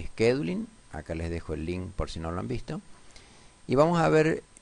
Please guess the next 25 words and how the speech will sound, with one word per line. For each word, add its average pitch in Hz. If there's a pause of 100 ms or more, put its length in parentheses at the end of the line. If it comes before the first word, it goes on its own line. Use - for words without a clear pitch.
este 131
ejemplo 139
de 120
planning 139
en 117
el 98
contexto 117 (320)
de 98
supply 113
chain 113
management 139
o 107
gestión 104
de 98
la 90
cadena 92
de 95
suministro, 131 (580)
en 98
donde 107 (280)
partimos 92
de 82
la 76
materia 104
prima, 165